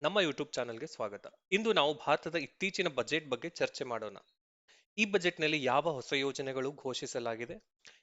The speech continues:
ಯಾವ ಇಲಾಖೆಗಳು ಹೆಚ್ಚು ಹಣ ಪಡೆದುಕೊಂಡಿವೆ,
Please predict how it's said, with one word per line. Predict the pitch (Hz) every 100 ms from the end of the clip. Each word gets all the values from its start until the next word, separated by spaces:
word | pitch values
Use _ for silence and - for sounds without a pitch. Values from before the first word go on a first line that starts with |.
| _
ಯಾವ | 131 143 170
ಇಲಾಖೆಗಳು | 131 139 170 170 156 156
ಹೆಚ್ಚು | 135 - 156
ಹಣ | 131 135
ಪಡೆದುಕೊಂಡಿವೆ, | - 120 123 - 117 110 113